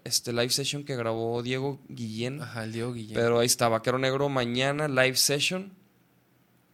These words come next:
Speaker 1: Y pues bueno, también, este, también queremos, aparte de Calumi y aparte de Chela,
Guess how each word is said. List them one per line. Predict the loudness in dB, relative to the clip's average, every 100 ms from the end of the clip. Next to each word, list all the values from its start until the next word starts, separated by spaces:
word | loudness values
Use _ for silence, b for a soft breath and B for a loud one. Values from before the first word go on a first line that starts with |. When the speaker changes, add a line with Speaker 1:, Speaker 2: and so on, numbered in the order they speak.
| _ _ _ -20 b b b b b b b _
Speaker 1:
Y | 2 2
pues | 4 4 6
bueno, | 4 4 0 0
también, | 2 4 4
este, | 4 2 4 4 6 4 4 2 -2 -4
también | -2 0 0
queremos, | 0 2 2 0 0 -2
aparte | 0 0 2
de | 2 4
Calumi | 4 4 4
y | 2
aparte | 2 0 2
de | 2 4
Chela, | 4 6 4 2